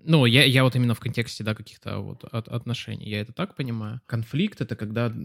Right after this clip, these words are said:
ну, сходятся две каких позиции или два действия какие-то, потому что позиции в целом могут быть не конфликтные, но у них... э, ну, тут, да, важная штука. Я считаю по умолчанию, что в позиционной коммуникации есть позиции, которые обречены друг с другом всегда конфликтовать.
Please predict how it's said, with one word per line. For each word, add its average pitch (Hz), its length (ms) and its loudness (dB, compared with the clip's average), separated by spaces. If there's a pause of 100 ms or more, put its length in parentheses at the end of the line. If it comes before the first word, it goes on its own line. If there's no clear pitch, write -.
(140)
ну, 135 120 8
сходятся 104 1120 0
две 117 440 2
каких - 460 -8
позиции 120 680 -2
или 120 320 2
два 104 260 0
действия 147 680 -2 (160)
какие-то, 107 680 -6
потому 110 160 -4
что - 140 -12
позиции 110 420 -4
в - 40 -18
целом 104 400 -4
могут 98 320 -10
быть 98 360 -14
не 98 420 -10
конфликтные, 110 640 -2
но 123 260 0
у 101 60 -2
них... 135 340 -4
э, - 600 -10 (320)
ну, 127 120 -4 (140)
тут, 113 180 -4 (140)
да, 107 140 0
важная 113 240 -2
штука. 143 420 0
Я 135 160 6
считаю 160 420 4
по - 100 0
умолчанию, 113 500 2
что - 160 -8
в - 40 -10
позиционной 117 520 2
коммуникации 113 540 0
есть 127 200 4
позиции, 117 400 0
которые 117 360 2
обречены 113 420 2
друг 113 160 0
с - 20 -4
другом 135 260 4
всегда 120 280 0
конфликтовать. 117 640 -2